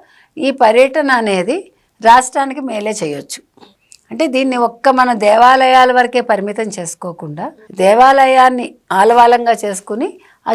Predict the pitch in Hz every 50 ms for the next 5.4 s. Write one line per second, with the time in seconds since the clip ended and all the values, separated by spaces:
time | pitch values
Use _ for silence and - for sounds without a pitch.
0 | 220 - 247 233 - - 294 294 277 262 254 254 247 240 233 233 240 220 202 202
1 | 202 226 214 196 180 170 175 220 311 - 226 208 _ _ _ - - 311 320 330
2 | 277 233 220 233 240 247 330 320 349 349 320 285 285 269 311 320 320 294 254 208
3 | 190 196 202 202 208 202 196 - 175 - 156 156 156 - - - - _ _ _
4 | _ _ _ _ _ - - - - 202 240 233 320 - 233 330 269 214 190 180
5 | - 151 131 - - - - -